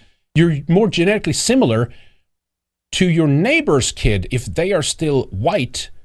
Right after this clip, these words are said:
than if you would, uh, mix races, race mix, right? And have your own kid.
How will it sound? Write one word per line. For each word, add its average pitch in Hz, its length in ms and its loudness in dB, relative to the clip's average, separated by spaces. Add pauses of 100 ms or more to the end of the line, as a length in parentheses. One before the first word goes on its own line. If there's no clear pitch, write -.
(220)
than 135 160 4
if 131 160 2
you 151 180 4
would, 139 340 0 (520)
uh, 95 440 -6
mix 131 360 0
races, 180 640 -2
race 120 580 -2
mix, - 300 -6
right? 143 200 0 (340)
And 139 100 2
have 127 200 -2
your 139 140 0
own 302 200 2
kid. 73 320 -4